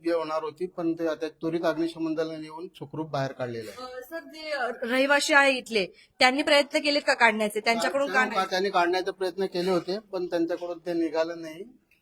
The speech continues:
Speaker 1: अग्निशमन दलाने येऊन सुखरूप बाहेर काढले.
Speaker 2: बदलापूरमधील नागरिकांना काय आवाहन कराल? सध्या आता घटना वाढत चालली आहे.
Speaker 1: घटना वाढत चालली आहे. लिफ्टचं मेंटेनन्स वेळच्या वेळी केलं पाहिजे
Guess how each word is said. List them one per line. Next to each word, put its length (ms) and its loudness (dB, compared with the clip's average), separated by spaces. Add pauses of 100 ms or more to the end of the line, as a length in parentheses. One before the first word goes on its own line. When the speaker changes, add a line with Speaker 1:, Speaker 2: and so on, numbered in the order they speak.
(320)
Speaker 1:
अग्निशमन 460 -4
दलाने 300 -4
येऊन 260 -8
सुखरूप 380 -12
बाहेर 180 -4
काढले. 240 -16
Speaker 2:
बदलापूरमधील 680 -12
नागरिकांना 540 -4
काय 280 6
आवाहन 340 0
कराल? 260 0
सध्या 360 2
आता 280 0
घटना 340 -20
वाढत 140 -12
चालली 340 -6
आहे. 60 2
Speaker 1:
घटना 180 -2
वाढत 220 6
चालली 260 -2
आहे. 140 -2
लिफ्टचं 320 -2
मेंटेनन्स 500 0 (180)
वेळच्या 540 0
वेळी 180 2
केलं 300 2
पाहिजे 340 -2